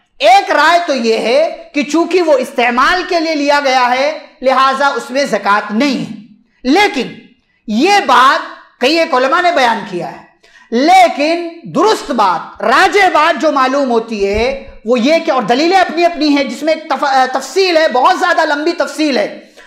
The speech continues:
और वैसे भी आजकल देखें, ख़वातीन जो माल लेती हैं, वो किस लिए? या आप जो सोना चांदी लेते हैं, किस लिए? वो जखीरे के तौर पर आप लेते हैं कि आगे काम आएगा, वो आगे वो काम आएगा। इसको कंज कहा जाता है,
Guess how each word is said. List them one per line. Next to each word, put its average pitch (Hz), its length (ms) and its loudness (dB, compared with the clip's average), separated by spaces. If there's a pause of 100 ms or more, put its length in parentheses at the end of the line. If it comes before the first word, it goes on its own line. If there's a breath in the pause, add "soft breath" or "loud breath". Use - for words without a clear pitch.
(100)
और 220 120 -6
वैसे 226 340 -2
भी 339 120 -2
आजकल 247 460 -2
देखें, 220 520 -4 (840)
ख़वातीन 196 400 -2
जो 226 120 -2
माल 214 260 -2
लेती 208 300 -4
हैं, 214 100 -6
वो 226 100 0
किस 226 220 -6
लिए? 165 320 -8 (260 soft breath)
या 226 160 0
आप 302 320 2
जो 294 180 0
सोना 294 300 -2
चांदी 294 340 -2
लेते 254 280 0
हैं, 294 120 -2
किस 339 200 -2
लिए? 240 300 0 (560 soft breath)
वो 285 140 0
जखीरे 294 540 0
के 339 140 -2
तौर 269 260 2
पर 240 160 -2
आप 180 220 -4
लेते - 240 -14
हैं - 100 -20 (520)
कि 349 120 -2
आगे 262 440 0
काम 302 360 2
आएगा, 190 300 0
वो 156 240 -14 (840)
आगे 254 280 2
वो 392 180 0
काम 330 280 2
आएगा। - 300 -8
इसको 349 340 -2
कंज 370 320 0
कहा 254 280 2
जाता 190 300 -6
है, - 80 -20